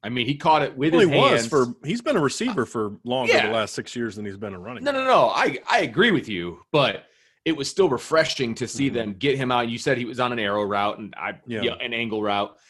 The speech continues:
Speaker 1: Um, they got him over the middle, I think, three different times.
Speaker 2: Early in the game, this is another example of attacking the middle of the field, Vince. They, they went empty,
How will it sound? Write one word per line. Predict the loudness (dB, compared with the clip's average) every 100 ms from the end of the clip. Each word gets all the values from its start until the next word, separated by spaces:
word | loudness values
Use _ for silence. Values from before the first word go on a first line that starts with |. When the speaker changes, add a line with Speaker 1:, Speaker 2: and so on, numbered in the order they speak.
| _ _ _
Speaker 1:
Um, | -2 0 2 2 0 -4 -14
they | -2 0
got | 2 0
him | 0 0
over | 0 -2
the | -2
middle, | 0 0
I | 0
think, | -4 -6
three | -4
different | -4 -4 -8
times. | -2 2 4
Speaker 2:
Early | 6 6
in | 2
the |
game, | 0 0 2 0 0
this | 0 0
is | -4
another | -2 -2
example | -2 -4 -4 -6
of |
attacking | -2 -2 -2
the |
middle | -4 -4
of |
the | 0
field, | 0 2
Vince. | -4
They, | -4 -6
they | -2 -2
went | 0 -2 -2
empty, | -2 -4 -12 -12